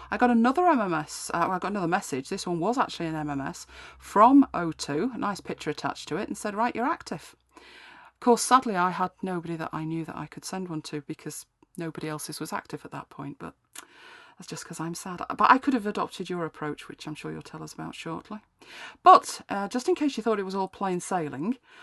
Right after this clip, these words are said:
my issues came much later, and they lasted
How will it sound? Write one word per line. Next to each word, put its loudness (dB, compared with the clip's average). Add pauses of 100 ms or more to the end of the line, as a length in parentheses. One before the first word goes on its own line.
(140)
my 6
issues -4
came -4
much -8
later, -6 (200)
and 0
they -4
lasted -6